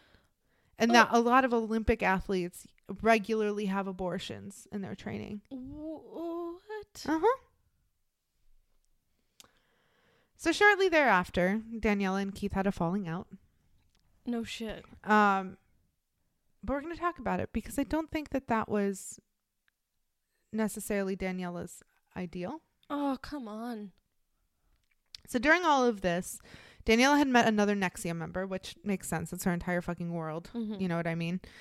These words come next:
Speaker 1: And they'd kissed.
Speaker 2: Ooh.
Speaker 1: And Daniela told Keith,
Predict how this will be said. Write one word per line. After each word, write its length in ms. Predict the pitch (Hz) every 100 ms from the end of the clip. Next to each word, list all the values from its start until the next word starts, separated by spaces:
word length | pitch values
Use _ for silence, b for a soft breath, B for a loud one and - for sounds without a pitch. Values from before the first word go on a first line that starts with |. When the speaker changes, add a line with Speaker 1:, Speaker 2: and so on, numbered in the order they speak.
| B B -
Speaker 1:
And 160 | 226
they'd 200 | 240 240
kissed. 540 | - 208 - - - - _ _ _ _ _ _ 233
Speaker 2:
Ooh. 720 | 233 226 240 240 247 262 277
Speaker 1:
And 160 | 220 214
Daniela 420 | 214 214 240 302
told 300 | 320 302 -
Keith, 440 | - 320 - -